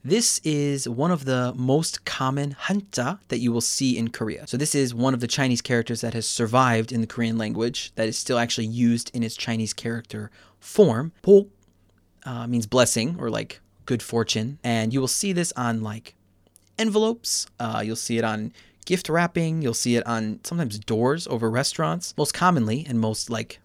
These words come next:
prolifically in Korea, you will see the 복 한자 on roofing of traditional Korean homes. They put it on the,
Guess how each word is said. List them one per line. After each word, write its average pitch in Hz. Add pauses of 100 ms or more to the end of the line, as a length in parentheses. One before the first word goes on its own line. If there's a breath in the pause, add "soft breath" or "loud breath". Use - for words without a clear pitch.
prolifically 131
in 117
Korea, 120 (320 loud breath)
you 127
will 123
see 131
the 117
복 - (140)
한자 127 (480 soft breath)
on 117
roofing 117
of -
traditional 139
Korean 127
homes. 127
They 120
put 180
it 170
on 127
the, 113